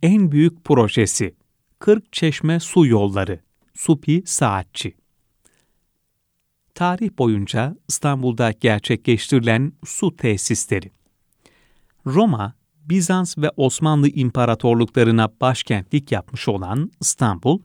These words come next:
tarih boyunca su sıkıntısı içinde yaşamıştır.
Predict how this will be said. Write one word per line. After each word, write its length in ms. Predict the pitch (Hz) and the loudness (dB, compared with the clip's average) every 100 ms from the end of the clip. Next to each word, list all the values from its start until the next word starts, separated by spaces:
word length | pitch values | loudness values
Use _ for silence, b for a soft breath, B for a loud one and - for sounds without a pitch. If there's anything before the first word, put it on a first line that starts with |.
| b b b b | b b b b
tarih 380 | 196 208 233 - | -4 -2 -2 -2
boyunca 480 | 165 147 143 151 | 0 0 -2 -4
su 220 | 175 - 202 | -8 -8 -4
sıkıntısı 580 | 170 147 143 147 139 | -4 -2 -4 -2 -4
içinde 320 | 196 - 165 143 | -6 -2 -2 0
yaşamıştır. 760 | 107 - 98 90 - - - | -2 -2 -4 -4 -8 -8 -14